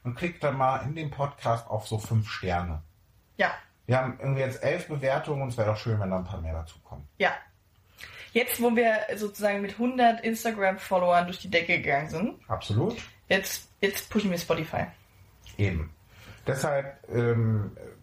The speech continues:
Speaker 1: Applaus ist das Brot des Künstlers, hat Bernd das Brot mal gesagt. Glaub ich.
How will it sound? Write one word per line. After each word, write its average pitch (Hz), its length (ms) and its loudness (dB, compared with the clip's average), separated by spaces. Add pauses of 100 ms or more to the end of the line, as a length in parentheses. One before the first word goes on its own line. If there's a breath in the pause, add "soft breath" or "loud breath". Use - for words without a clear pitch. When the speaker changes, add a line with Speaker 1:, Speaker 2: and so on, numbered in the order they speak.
(420)
Speaker 1:
Applaus 135 680 0
ist 147 180 -4
das 123 100 2
Brot 147 340 -2
des 143 140 -4
Künstlers, 143 580 0
hat 123 160 -4
Bernd 117 200 2
das 120 100 -8
Brot 143 320 -4
mal 156 100 -2
gesagt. 147 440 0 (1040 soft breath)
Glaub 110 240 2
ich. - 220 -8